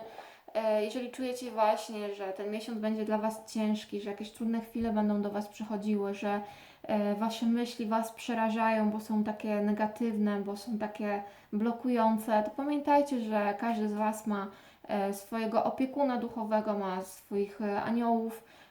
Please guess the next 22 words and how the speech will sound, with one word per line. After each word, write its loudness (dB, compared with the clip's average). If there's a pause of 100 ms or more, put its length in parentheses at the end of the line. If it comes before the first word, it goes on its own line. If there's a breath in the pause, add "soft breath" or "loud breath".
e, 0
czy -10
przodków, 0
czy -18
w -16
cokolwiek 0
wierzycie, -2
w -4
Boga 0
i -4
tak -8
dalej, 0
więc, 0 (460 loud breath)
e, -6
tutaj 2
wystarczy 2
tylko -2
poprosić 0
o -12
wsparcie, -2
o -2
prowadzenie, 0